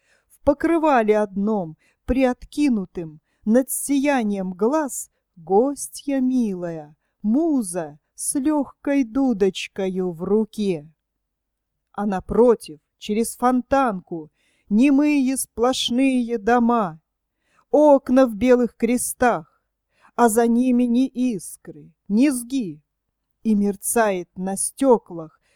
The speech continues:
жемчужно-прозрачная тьма, и на подступах ближних отброшены снова враги. О, кого ты,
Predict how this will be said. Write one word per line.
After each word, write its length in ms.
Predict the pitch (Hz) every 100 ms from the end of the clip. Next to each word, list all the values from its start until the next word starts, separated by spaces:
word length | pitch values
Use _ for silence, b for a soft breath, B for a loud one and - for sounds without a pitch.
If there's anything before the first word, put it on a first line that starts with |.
| _
жемчужно-прозрачная 1800 | 190 214 277 247 - 330 269 226 214 220 214 190 196 196 - - 180 180
тьма, 460 | - 185 190 156 - _ _ _ _ _ _
и 120 | 294
на 160 | 277 277
подступах 920 | - - 339 320 - 233 214 226 190
ближних 760 | 175 208 220 202 180 185 175 175
отброшены 1080 | 160 156 196 277 285 - 196 175 160 147 156 _ _ _
снова 720 | - - 220 269 254 180 180
враги. 680 | 165 175 190 180 214 160 151 _ _ _ _ _ _ _ _ _ _ _ _ _ _
О, 420 | 208 240 262 196 160 _ _ _ _ _ _
кого 680 | - 277 269 226 285 320 294
ты, 520 | - 240 214 151 160